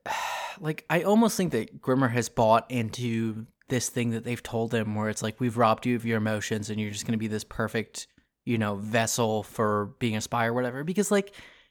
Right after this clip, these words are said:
I don't know, maybe it's, he tells Tenma, like, he had to learn how to have emotional responses. Maybe that's what's happening. But to me,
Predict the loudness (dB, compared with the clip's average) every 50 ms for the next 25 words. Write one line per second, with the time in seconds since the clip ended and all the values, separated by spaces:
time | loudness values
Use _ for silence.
0 | _ _ _ _ _ _ _ _ _ _ _ _ _ _ 0 4 4 4 4 4
1 | 2 0 2 4 4 4 6 6 6 6 4 2 -2 0 0 2 4 4 4 4
2 | 4 2 4 4 4 4 4 2 0 -4 -4 -2 0 4 4 4 4 4 2 2
3 | 2 2 2 2 2 0 0 -2 0 0 0 0 0 -2 -2 -2 -2 -2 -4 -4
4 | -2 -2 -4 -4 -4 -2 -2 -2 -2 -2 -4 -4 -2 -2 0 0 0 0 0 0
5 | 0 0 0 -2 -6 -4 0 2 2 2 2 0 -2 -2 -2 -4 -4 -2 -2 -2
6 | -2 -2 -6 -8 -4 -2 2 4 4 6 4 4 2 -2 -4 -6 -8